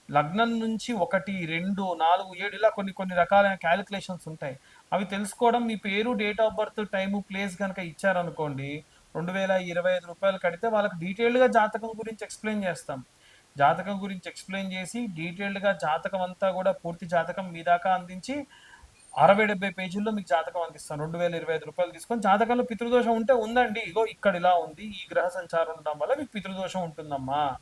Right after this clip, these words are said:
అని చెప్పి మీతో డిస్కస్ చేయడం జరుగుతుంది. ఈ నెల ఎవరైతే జాతకం చెప్పించుకుంటారో వారికి జ్వాలాముఖి మాల కూడా ఉచితంగా ఇవ్వడం జరుగుతుంది. జాతకం చెప్పించుకున్న వాళ్ళకు మాత్రమే,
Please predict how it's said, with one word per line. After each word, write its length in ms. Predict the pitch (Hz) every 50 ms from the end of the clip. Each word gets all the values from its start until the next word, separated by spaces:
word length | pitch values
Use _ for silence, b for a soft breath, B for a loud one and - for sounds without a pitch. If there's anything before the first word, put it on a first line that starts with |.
| _ -
అని 140 | 143 156 165
చెప్పి 400 | 143 156 143 - - 233 269 330 762 - B B B B B - -
మీతో 260 | 165 160 147 - 220
డిస్కస్ 520 | 233 190 160 151 - - - 175 - - 170
చేయడం 220 | 165 160 165 165
జరుగుతుంది. 760 | 160 156 147 147 139 - 135 131 131 127 131 135 135 139 139 _ B B B B B - 170
ఈ 100 | 196 220
నెల 200 | 220 220 220 220
ఎవరైతే 380 | 214 208 208 202 196 - 202
జాతకం 400 | 185 - 175 170 170 170 180 185
చెప్పించుకుంటారో 760 | 170 175 170 _ - 165 - - - 165 160 156 156 160 190 208
వారికి 280 | 190 170 170 175 180
జ్వాలాముఖి 800 | 180 156 - 151 156 165 185 196 202 202 196 190 - - 190 185
మాల 260 | 175 170 170 165 165 160
కూడా 380 | 160 - - 151 147 190 220
ఉచితంగా 500 | 226 202 160 - - - 151 147 151 165
ఇవ్వడం 380 | 175 160 143 135 147 156 160 160
జరుగుతుంది. 400 | 156 156 160 151 - 156 180 208
జాతకం 520 | 190 - 160 156 170 170 - - 208 208
చెప్పించుకున్న 680 | 196 - 185 - - - 190 - - 208 220 220 220 220
వాళ్ళకు 360 | 214 208 202 196 190 - 190
మాత్రమే, 720 | 175 160 156 156 - - 143 139 147 160 175 165 143 131